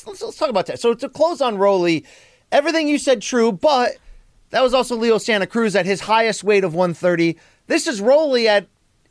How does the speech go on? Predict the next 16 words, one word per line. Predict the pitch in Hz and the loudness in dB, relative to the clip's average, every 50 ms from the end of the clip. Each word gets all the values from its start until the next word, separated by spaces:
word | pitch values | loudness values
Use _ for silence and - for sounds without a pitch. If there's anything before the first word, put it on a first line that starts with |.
| _ 165 | _ -2
a | 185 | -2
weight | 196 190 220 226 277 254 - | 0 2 2 0 0 -2 -2
that | 208 214 202 175 | 0 0 0 0
he's | 214 269 262 | -2 -8 -8
probably | - - 240 226 233 226 202 220 | -4 -2 0 2 2 2 2 2
a | 214 | 4
little | 220 226 | 4 4
bit | 208 220 - | 2 2 0
too | - 220 | -2 -6
big | 175 151 240 - - | -2 -2 -2 -2 -2
for, | - - 220 190 175 | -2 0 2 2 2
in | 165 170 | 2 4
all | 180 190 180 | 2 2 0
fairness. | - - 220 277 302 269 202 185 170 - | 0 0 0 2 2 2 0 0 -2 -2
So | - 226 220 208 202 170 - - - - - - _ _ _ _ _ _ _ _ | 0 2 2 4 2 2 -2 -8 -20 -20 -20 -20 _ _ _ _ _ _ _ _
if, | - 202 190 165 | -2 -2 -2 -2